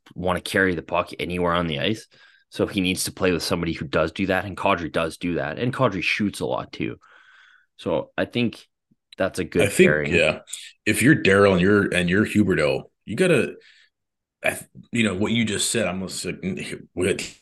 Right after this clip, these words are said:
Speaker 2: he doesn't wanna do is play drive. He wants to sit back and play make, but he's not doing that 'cause you gotta play drive to play make.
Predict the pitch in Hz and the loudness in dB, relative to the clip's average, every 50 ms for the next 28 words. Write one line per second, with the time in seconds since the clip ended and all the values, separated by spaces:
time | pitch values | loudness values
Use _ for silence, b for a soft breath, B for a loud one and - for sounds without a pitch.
0 | _ - - - 117 101 87 110 113 131 139 143 101 113 110 104 92 98 113 120 | _ -6 0 2 2 2 4 4 4 4 4 4 4 4 4 4 4 4 4 4
1 | 98 - - - 143 220 247 - - 80 - - - - - - _ _ _ _ | 4 2 4 4 4 4 6 4 2 0 0 -4 -10 -12 -14 -16 _ _ _ _
2 | _ _ _ _ _ _ _ _ - - 131 143 127 117 117 - - - - - | _ _ _ _ _ _ _ _ 2 4 4 4 4 2 2 2 4 2 2 4
3 | - 143 131 117 - 113 90 87 90 - - 113 107 92 92 127 196 190 - - | 6 6 6 6 4 0 -2 -2 0 2 4 4 4 2 2 2 0 0 -2 -4
4 | - - - _ _ _ _ _ _ _ _ _ _ _ _ _ _ _ _ _ | -10 -14 -16 _ _ _ _ _ _ _ _ _ _ _ _ _ _ _ _ _
5 | _ - 113 107 107 110 110 147 135 - - - 160 185 160 117 98 92 - - | _ -2 -2 0 0 0 0 2 2 2 4 4 4 6 4 4 0 0 0 -2
6 | 117 107 110 113 113 151 180 151 98 87 - - 123 110 98 87 90 85 87 90 | -2 -2 -2 -4 0 2 2 2 2 0 -2 0 0 0 0 0 0 0 0 -2
7 | 87 - - - - 76 73 73 76 - 82 - - - | -4 -6 -12 -12 -10 -10 -10 -10 -12 -14 -14 -14 -16 -18